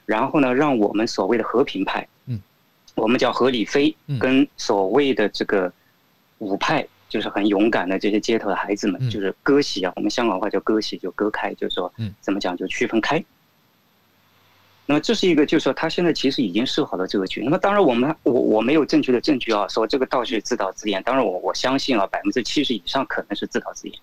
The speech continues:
Speaker 2: 嗯。
Speaker 1: 但是因为我，我，我，我没有正确的这个，这个百分之一百的证据，所以不能讲这个。
Speaker 2: 嗯。
Speaker 1: 这个是第一点，我想今天想分享的。那么第二点呢，就是说，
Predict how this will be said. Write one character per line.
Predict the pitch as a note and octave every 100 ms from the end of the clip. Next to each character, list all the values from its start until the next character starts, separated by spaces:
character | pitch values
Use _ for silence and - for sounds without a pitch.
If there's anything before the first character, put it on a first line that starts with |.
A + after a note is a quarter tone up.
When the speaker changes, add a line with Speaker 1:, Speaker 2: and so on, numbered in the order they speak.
| _ -
Speaker 2:
嗯。 | B2+ F#2+
Speaker 1:
但 | - A2+
是 | A2+
因 | A#2
为 |
我， | G2+ F#2
我， | F#2 F2+ F2+
我， | F#2 F#2+ - - - -
我 | G#2+
没 | A#2+
有 | G#2
正 | - A2+
确 | -
的 | -
这 | - G#2
个， | G2
这 | -
个 | F#2+ F2+ - _
百 | -
分 | G#2
之 | A2
一 |
百 | -
的 | G2 A2+
证 | D#3 A#2
据， | G#2 -
所 | -
以 | -
不 |
能 | - -
讲 | - -
这 | -
个。 | - _
Speaker 2:
嗯。 | A#2 F#2+ - -
Speaker 1:
这 | E3
个 |
是 | D3+ A#2
第 | C3+
一 | D3
点， | D3 G2+
我 | F#2+
想 | G2 F#2
今 | F#2 G2+
天 | G#2
想 | G#2 - -
分 | A2 G2+
享 | - -
的。 | -
那 | C3+
么 | D3
第 | - G#3
二 | F#3+
点 | D#3+ G2+ F#2
呢， | G2+
就 | -
是 | G#2
说， | - G#2 G2+